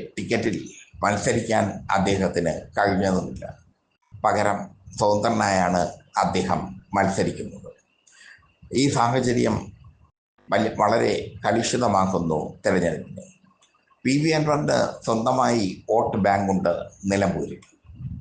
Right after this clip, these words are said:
പക്ഷേ ആ വോട്ട് ബാങ്ക് എൽ ഡി എഫ് വോട്ട് ബാങ്ക് അല്ല, മുസ്ലിം ലീഗിൻ്റെ വോട്ട് ബാങ്കാണ്. മുസ്ലിം ലീഗിൻ്റെ വോട്ട് ബാങ്ക് പി വി അൻവറിലേക്ക്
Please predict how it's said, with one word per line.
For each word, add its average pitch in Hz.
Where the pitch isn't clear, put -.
പക്ഷേ 135
ആ 139
വോട്ട് 139
ബാങ്ക് 123
എൽ 120
ഡി 135
എഫ് -
വോട്ട് 101
ബാങ്ക് 87
അല്ല, 76
മുസ്ലിം 147
ലീഗിൻ്റെ 110
വോട്ട് 113
ബാങ്കാണ്. 92
മുസ്ലിം 156
ലീഗിൻ്റെ 117
വോട്ട് 117
ബാങ്ക് 101
പി 120
വി 135
അൻവറിലേക്ക് 101